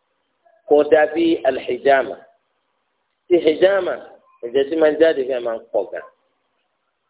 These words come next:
Ó ju ti líla iṣan yọ̀dọ̀ sí inú ẹ̀jẹ̀ jáde. Torí ẹ̀, wọ́n sọ yìí pé al-hijama ó máa ń fọ òkè awọ. Nígbà tí líla iṣan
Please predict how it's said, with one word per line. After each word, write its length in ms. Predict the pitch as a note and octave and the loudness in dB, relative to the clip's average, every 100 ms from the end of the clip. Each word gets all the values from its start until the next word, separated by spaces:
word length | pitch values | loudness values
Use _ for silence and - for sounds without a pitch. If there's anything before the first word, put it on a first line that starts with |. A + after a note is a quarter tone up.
| _ | _
Ó 60 | C#3+ | 0
ju 200 | C#3 C3 | 2 -4
ti 200 | B2 B2+ B2+ | -4 0 0
líla 440 | B2 C#3+ C3 B2 B2 | 4 4 4 2 2
iṣan 300 | A#2+ - B2 | 0 -2 -6
yọ̀dọ̀ 340 | G#2+ G#2 G#2+ G#2 | -4 -4 -4 -6
sí 120 | B2 | -6
inú 180 | B2 C#3 | -2 0
ẹ̀jẹ̀ 340 | C#3+ B2+ G#2+ | 0 0 0
jáde. 260 | A#2 A#2+ - _ _ _ _ _ _ _ _ _ _ _ _ _ _ _ C3+ | 2 0 -2 _ _ _ _ _ _ _ _ _ _ _ _ _ _ _ 0
Torí 180 | C#3+ | 4
ẹ̀, 160 | E3 A#2+ - - | 4 2 -6 -8
wọ́n 200 | C3 C#3 | -2 0
sọ 120 | C#3 | 2
yìí 160 | C#3 C#3 | 0 0
pé 140 | C#3+ C#3+ C#3+ - | 0 0 -2 -4
al-hijama 800 | G#2+ A#2 A#2+ A2+ A#2+ D#3 E3 E3+ - - _ _ _ _ _ _ _ - | -4 -4 -4 -2 2 2 2 -2 -8 -16 _ _ _ _ _ _ _ -4
ó 40 | D3+ | 0
máa 180 | D3 C#3+ | 2 0
ń 60 | C#3+ | -4
fọ 240 | C#3+ C3+ C3 C3 - - A2 | -2 2 2 0 -6 -14 -14
òkè 260 | A2+ - | -8 0
awọ. 320 | C3 B2+ B2 B2 - - _ _ _ _ _ _ _ _ _ _ _ _ _ - | 2 2 0 -2 -6 -20 _ _ _ _ _ _ _ _ _ _ _ _ _ -2
Nígbà 360 | F#3+ A#3 G3 C#3+ A#2+ | 0 2 2 2 -4
tí 180 | - D#3 | -12 -10
líla 500 | E3 F3 D#3 D3 D3 | -6 -6 -2 0 2
iṣan 440 | C#3 - - C3+ | 0 -6 -10 -10